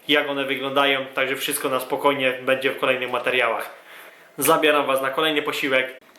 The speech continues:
No i zobaczcie, tutaj mamy karczek, troszeczkę sosu czosnkowego, no i warzywa. Tutaj mamy około czterdziestu pięciu gramów białka i około czterdziestu gramów tłuszczu.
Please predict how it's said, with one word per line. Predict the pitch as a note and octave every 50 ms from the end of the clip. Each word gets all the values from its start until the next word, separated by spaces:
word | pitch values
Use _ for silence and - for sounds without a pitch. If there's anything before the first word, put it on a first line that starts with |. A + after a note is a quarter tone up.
| - - - - - - - - - - - - _ - - -
No | - C3
i | B2
zobaczcie, | A#2 B2+ A#2 A#2 A#2 A2+ - - A2+
tutaj | A2+ A2+ A2 A#2+ A2+ A2+
mamy | A2 G2+ G#2 G2+ F#2+ - - - - - - - - -
karczek, | - B2 A#2+ - - C3+ B2+ A#2+ - - - - _ _
troszeczkę | - - A2+ - B2+ A2+ - - B2
sosu | - - C3 B2 - C3+ B2+
czosnkowego, | B2+ - A#2+ - - - C3 B2+ C3 B2+ B2 B2 A#2+ - - - - - - _ - _ -
no | C3+ B2+ B2
i | A#2+ A#2
warzywa. | A2+ A#2 G#2+ A2+ A2+ G#2 G2 F#2+ - - - - - - - - - - - -
Tutaj | - D3 C#3+ C#3
mamy | C3 C3 C3 B2+ B2+
około | B2 B2 - C3+ B2 B2 A#2+
czterdziestu | B2 - - - D3 B2 A#2 - C3 B2 B2+ - C#3
pięciu | C3+ - B2+ A#2+ - C3
gramów | B2 B2+ B2 B2+ B2 A#2+ B2
białka | C#3 C#3+ D3 D3 D3+ D#3+ E3 E3 E3 - - - - - _ _ _ - -
i | D3
około | C3+ B2+ - C#3 C3+ C3
czterdziestu | C3 - - C3 A#2+ A#2+ B2 B2+ A#2+ A#2+ - - B2+ B2 A#2 - - - - - _ - _ _ _ -
gramów | - B2 A#2 A#2 A#2+ A#2 -
tłuszczu. | - B2+ A2 G#2+ - - A2+ G#2